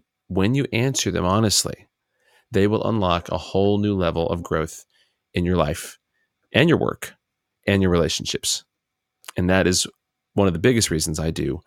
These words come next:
what I do. So I hope that has been helpful for you to look at these five areas, the five C's of healthy relationships, so that you can evaluate where you are now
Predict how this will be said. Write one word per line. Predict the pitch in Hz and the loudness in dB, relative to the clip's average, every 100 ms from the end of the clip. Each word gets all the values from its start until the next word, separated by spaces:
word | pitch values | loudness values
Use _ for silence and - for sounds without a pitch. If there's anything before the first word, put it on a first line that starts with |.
| _ - | _ -6
what | - | -6
I | 73 | -4
do. | - - _ _ _ _ _ _ _ _ _ _ - - - - - | -10 -16 _ _ _ _ _ _ _ _ _ _ -14 -14 -18 -18 -4
So | - 214 156 82 - _ _ _ 139 | 4 6 6 4 -8 _ _ _ 4
I | 175 185 | 4 4
hope | - 165 180 175 - | 4 4 4 2 -4
that | 131 139 | 0 2
has | 151 | 2
been | 131 131 | 2 0
helpful | 113 139 139 - 135 135 120 - | 2 2 2 0 2 4 2 -4
for | - 101 | -4 -2
you | 101 107 143 160 170 175 - _ - | 0 0 2 2 2 0 -6 _ -4
to | 95 | 0
look | 101 113 156 160 | 2 2 2 -2
at | - | -4
these | 131 127 | -2 -2
five | - 113 110 | 0 2 4
areas, | 104 95 90 87 | 4 2 2 -2
the | 90 | -4
five | - 117 127 131 | 0 4 4 2
C's | 104 98 | -2 -2
of | 90 | -2
healthy | 92 90 | -4 -2
relationships, | 82 82 82 - 80 - - | -4 -6 -6 -8 -8 -6 -2
so | - 170 196 165 | 2 4 6 4
that | 95 90 | 2 0
you | 101 117 147 | -2 -2 -2
can | - 98 | -4 -4
evaluate | 95 85 123 190 104 98 - - - - | -4 -2 -2 0 0 0 -2 -10 -20 -18
where | - 95 101 | -4 2 2
you | 131 160 | 2 0
are | 165 | 0
now | 101 67 127 | 0 0 -4